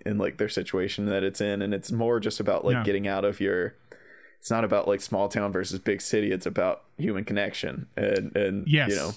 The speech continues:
Speaker 1: money's,
Speaker 2: It's
Speaker 1: money's not gonna do that for you either. Um,
Speaker 2: It's a mental, it's a mental thing. It's, it's, yeah,
Speaker 1: Yeah.
Speaker 2: it's, like, what you accept and what you, yeah, putting yourself out there, all these different things. It's like,
Speaker 1: Mm-hmm.
Speaker 2: and like I said, the human connection. It's like, uh,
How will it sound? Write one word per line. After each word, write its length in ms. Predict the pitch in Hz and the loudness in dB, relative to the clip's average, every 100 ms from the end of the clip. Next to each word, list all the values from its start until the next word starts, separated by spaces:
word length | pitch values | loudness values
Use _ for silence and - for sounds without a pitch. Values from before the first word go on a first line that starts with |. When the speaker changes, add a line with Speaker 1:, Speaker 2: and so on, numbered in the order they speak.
| - - - - | -10 -20 -20 -8
Speaker 1:
money's, 440 | - 110 110 156 - | 0 2 4 4 4
Speaker 2:
It's 100 | - | 2
Speaker 1:
money's 440 | 110 117 113 101 | 2 2 0 0
not 180 | 107 101 | 0 0
gonna 140 | 104 98 | 0 0
do 140 | 95 | 2
that 220 | 101 - | 2 2
for 140 | - 98 | 2 2
you 80 | 101 110 | 2 2
either. 360 | 113 69 - - | 2 0 0 -2
Um, 460 | 104 101 101 104 117 _ _ - | 0 0 0 -2 -6 _ _ -2
Speaker 2:
It's 140 | 131 | 2
a 40 | 143 | 4
mental, 300 | 147 143 143 | 4 2 -2
it's 160 | 127 | 0
a 60 | 127 | 2
mental 260 | 131 127 110 | 2 0 -2
thing. 220 | 98 - | -4 -6
It's, 200 | 110 - | -6 -6
it's, 220 | 113 - - | -6 -6 -4
yeah, 200 | 113 101 | -2 -2
Speaker 1:
Yeah. 100 | 110 | -2
Speaker 2:
it's, 140 | - | -4
like, 160 | 110 113 | -6 -2
what 160 | 120 | -2
you 200 | 110 117 | 0 0
accept 500 | 104 - 120 101 - | 0 -2 -4 -4 -4
and 100 | 104 | -6
what 100 | 107 | -4
you, 240 | 95 107 104 - - - - - - | -4 -6 -8 -14 -20 -20 -20 -20 -10
yeah, 200 | 139 127 | -4 -2
putting 240 | 113 175 170 | 0 2 2
yourself 280 | 160 165 143 | 2 2 2
out 180 | 135 | 0
there, 80 | - | 0
all 100 | 139 | 0
these 80 | 143 | 0
different 200 | 131 117 | 0 -4
things. 440 | 110 80 - - - | -6 -6 -10 -16 -10
It's 180 | 123 110 | -6 -4
like, 180 | 117 113 | 0 2
Speaker 1:
Mm-hmm. 140 | 104 98 104 - - - 165 | 2 0 -6 -16 -20 -6 2
Speaker 2:
and 80 | |
like 60 | 175 | 2
I 20 | |
said, 160 | 160 131 | 2 0
the 40 | |
human 260 | 127 185 180 | 2 2 4
connection. 520 | 160 160 135 - 110 | 2 0 0 -4 -4
It's 180 | 110 - | -2 0
like, 280 | 123 107 - _ _ _ _ _ _ _ _ | 0 0 -8 _ _ _ _ _ _ _ _
uh, 40 | _ | _